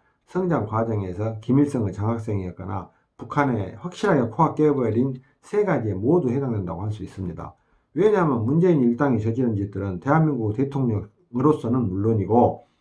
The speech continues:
국제사회의 구성원으로서도 국민으로서도 인간으로서도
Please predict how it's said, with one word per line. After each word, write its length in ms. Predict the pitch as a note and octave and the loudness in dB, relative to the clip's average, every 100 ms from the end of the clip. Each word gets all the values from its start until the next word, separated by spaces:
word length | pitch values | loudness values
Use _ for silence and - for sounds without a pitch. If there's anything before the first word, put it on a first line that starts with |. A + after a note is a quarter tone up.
| _ | _
국제사회의 800 | - - A3 G#3+ E3 C3+ A#2 G#2 | -18 -4 4 6 6 4 2 0
구성원으로서도 1000 | D#3+ D#3+ B2+ G#2 F#2+ F#2 F2+ F2 G#2+ E3 - _ _ - | 0 2 2 2 -2 -6 -8 0 0 0 -4 _ _ -2
국민으로서도 880 | F3+ G3+ G3+ E3 A2+ A2+ F#2 E2+ A#2 | 0 2 2 2 2 -2 -4 -8 0
인간으로서도 920 | C3 C#3+ C#3+ A2 G2 F2+ E2 E2 | 4 6 6 4 -2 -4 -8 -10